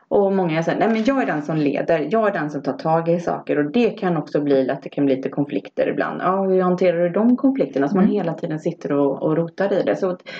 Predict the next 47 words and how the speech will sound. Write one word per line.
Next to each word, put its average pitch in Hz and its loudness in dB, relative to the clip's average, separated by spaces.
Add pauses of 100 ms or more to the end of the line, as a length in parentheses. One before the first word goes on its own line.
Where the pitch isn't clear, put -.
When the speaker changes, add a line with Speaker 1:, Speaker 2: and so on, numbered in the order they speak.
(480)
Speaker 1:
det 208 2
är 226 4
ju, 226 4 (760)
man 226 4
har 233 2
ju 160 0
liksom 165 0
lite 170 0
grundfrågor 160 0
inför 143 -2
en 131 0
intervju, 170 0
men 165 0
det, 165 0 (320)
det, 160 0
beroende 196 2
på 175 0
hur 202 0
personen 151 -2
svarar, 170 0
så - -8
behöver 160 -2
man 151 -2
ju 151 -6
som 156 -4
grotta 165 -4
in 151 0
i 151 0
den 185 -2 (580)
för 143 -2
att 139 -4
liksom 147 -4
få, 143 0 (540)
få 170 2
ett 147 -4
svar. - -4
För 180 -4
du 170 -2
kan 180 0
ju 175 2
säga 180 0
saker 147 -2 (140)
som 165 0
du 151 2
egentligen 147 0
inte 139 -2
menar 165 0